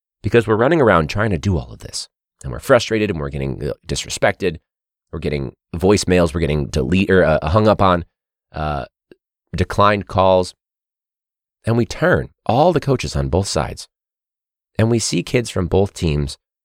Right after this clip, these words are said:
not just mingling with each other, but running around, practicing football, doing, a-, a-, and not doing it for the sake of competition, and not doing it as one team versus the other, but they're intermixed groups.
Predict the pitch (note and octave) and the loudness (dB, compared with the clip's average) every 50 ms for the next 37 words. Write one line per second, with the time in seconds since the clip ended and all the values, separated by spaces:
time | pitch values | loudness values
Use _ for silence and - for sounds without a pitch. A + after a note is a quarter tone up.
0 | _ _ _ _ - B2 D#3 G#3 - - - - - - E2 D#2+ D#2+ D#2 D2+ D#2+ | _ _ _ _ -4 -2 -2 -2 0 -2 -2 -2 -4 -8 -8 -6 -4 -2 0 0
1 | F2 G2+ G#2+ A#2 B2 C3 C3 C3+ C3+ C3 - B2+ - - C3+ C3 C#3 C3+ C3+ - | 0 2 2 0 0 0 0 -2 -2 0 -2 -2 0 0 0 0 0 -2 -8 -10
2 | _ _ _ _ _ _ _ _ _ _ - G#2+ G2+ - _ _ - - E2+ F#2+ | _ _ _ _ _ _ _ _ _ _ 0 0 0 -2 _ _ -8 -4 -2 -2
3 | G#2+ D3 D#3+ D3+ G2+ D#2+ G#2 B3 F#3+ - A2 - - _ _ _ _ _ _ _ | 0 0 -2 -2 -2 -2 0 -2 -2 -4 -6 -10 -18 _ _ _ _ _ _ _
4 | _ _ _ - - G2 G#2+ B2 - - - - A#2 - - G#2+ - - - - | _ _ _ -6 -2 -2 -2 -2 -4 -6 -4 -4 -4 -2 -2 -4 -2 -2 -6 -6
5 | E2 - _ _ _ _ _ _ _ _ _ _ _ _ _ _ _ _ _ _ | -6 -10 _ _ _ _ _ _ _ _ _ _ _ _ _ _ _ _ _ _
6 | _ _ _ _ _ - - A#2 C#3 D#3 - - A#2+ A#2+ - G#2 A2+ - A#2+ B2+ | _ _ _ _ _ -4 -2 -2 0 0 0 2 2 2 2 0 -2 -2 0 0
7 | C3+ D#3+ F3+ - C#3+ D3 D#3 F3+ E3 A2+ E2 - - - F#2+ F2+ F2 - F2+ - | 0 0 0 0 -2 -2 0 0 0 -2 -2 -4 -4 -2 0 0 0 -2 -4 -4
8 | - F#2+ F2 F2 - - E2+ D#2+ - - - A2 B2+ - - - _ _ _ _ | -4 -4 -4 -4 -4 -4 -4 -4 -4 -4 -4 -4 -4 -4 -6 -10 _ _ _ _
9 | _ _ _ _ _ _ - G#2 A2+ A2 C#3 E3 A#2 G2 G#2+ A#2+ C#3 C#3+ G2+ F#2 | _ _ _ _ _ _ 0 0 2 2 0 0 0 2 2 2 4 2 2 0
10 | - - E2+ E2 D#2+ D2+ - _ _ _ - - F2 F2 F#2 F#2+ F2+ D#2+ E2 F2 | 0 0 0 0 0 -2 -4 _ _ _ -8 -2 0 2 2 2 0 -2 -2 -4
11 | D#2+ D2 D#2 D2+ D2 D2 C#2 - B1+ C#2 F#2+ G2+ D2 B1 A#1+ - _ _ _ _ | -2 -2 -2 -2 -4 -4 -8 -8 -4 -4 -2 -2 -2 -4 -6 -8 _ _ _ _
12 | _ - - G2+ - - A2 G#2 - - _ _ _ _ _ _ _ _ _ _ | _ -4 -4 -2 0 0 0 0 0 -4 _ _ _ _ _ _ _ _ _ _
13 | - A2 A#2 A#2+ G2 G2 G#2 F#2+ - - - - - _ _ _ _ _ - - | -6 -4 -4 -2 -2 0 -2 -2 -2 -6 -12 -12 -16 _ _ _ _ _ -4 0
14 | A2 A2 C#2 - - - - | 0 0 0 -2 -8 -14 -14